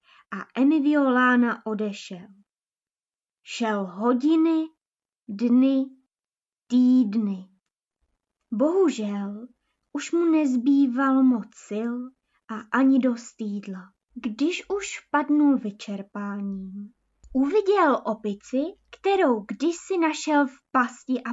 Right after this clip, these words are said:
pustil ji. "Co tady děláš?" zeptal se jí Emiviolána.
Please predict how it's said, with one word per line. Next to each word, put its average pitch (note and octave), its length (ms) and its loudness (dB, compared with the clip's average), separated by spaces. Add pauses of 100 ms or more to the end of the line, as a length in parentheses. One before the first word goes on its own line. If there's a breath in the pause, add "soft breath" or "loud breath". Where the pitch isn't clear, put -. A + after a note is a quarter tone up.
(120)
pustil G3+ 520 -10
ji. F3 220 -16 (3000)
"Co C#4 200 -4
tady C#4 280 0
děláš?" E4 880 -2 (260)
zeptal B3+ 480 -4
se B3 160 -6
jí A#3+ 240 -2
Emiviolána. G#3+ 1040 -2